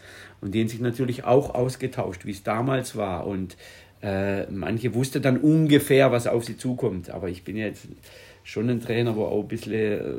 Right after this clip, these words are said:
auch mal am Durchdrehen ist oder im positiven Sinn einfach auch,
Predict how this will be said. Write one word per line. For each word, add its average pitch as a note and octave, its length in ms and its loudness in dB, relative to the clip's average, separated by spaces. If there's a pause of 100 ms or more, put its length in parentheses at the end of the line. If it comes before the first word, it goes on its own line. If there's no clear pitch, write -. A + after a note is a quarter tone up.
(760)
auch A2+ 120 -10
mal A2 160 -6
am G#2 120 -6
Durchdrehen B2 540 -2
ist A#2+ 100 -2
oder A#2 160 -2
im G2 100 -2
positiven A#2 520 -6
Sinn A2 180 -8
einfach A#2 300 -6
auch, A2+ 200 -4